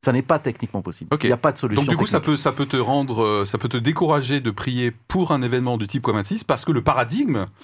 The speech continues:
Speaker 2: euh, ne te semble, de toute façon, morné, quoi, quasiment.
Speaker 1: Alors,
Speaker 2: Bon,
Speaker 1: un
Speaker 2: j'exagère un peu ce que tu dis,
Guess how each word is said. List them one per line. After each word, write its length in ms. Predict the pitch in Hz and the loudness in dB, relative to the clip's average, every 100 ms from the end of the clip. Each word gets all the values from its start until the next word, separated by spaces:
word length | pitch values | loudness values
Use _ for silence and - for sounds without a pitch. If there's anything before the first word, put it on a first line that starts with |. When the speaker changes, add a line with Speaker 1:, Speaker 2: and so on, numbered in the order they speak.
| - - - - | -20 -20 -20 -2
Speaker 2:
euh, 680 | 104 104 104 98 98 95 98 | 0 2 2 2 2 2 0
ne 100 | 104 | -2
te 120 | 98 | -2
semble, 280 | 110 160 127 107 | 0 0 2 2
de 40 | 98 | 0
toute 140 | 95 | 0
façon, 360 | 117 110 170 113 | -4 0 0 2
morné, 400 | 120 131 139 123 | 0 0 0 -2
quoi, 180 | - 92 | -2 -2
quasiment. 360 | 107 104 127 107 | 0 -2 0 0
Speaker 1:
Alors, 160 | 98 | 0
Speaker 2:
Bon, 100 | - | 2
Speaker 1:
un 40 | 113 | 2
Speaker 2:
j'exagère 420 | 110 120 127 147 | 2 0 0 2
un 80 | 151 | 2
peu 120 | 160 | 2
ce 60 | 147 | 0
que 40 | |
tu 60 | |
dis, 40 | - | 2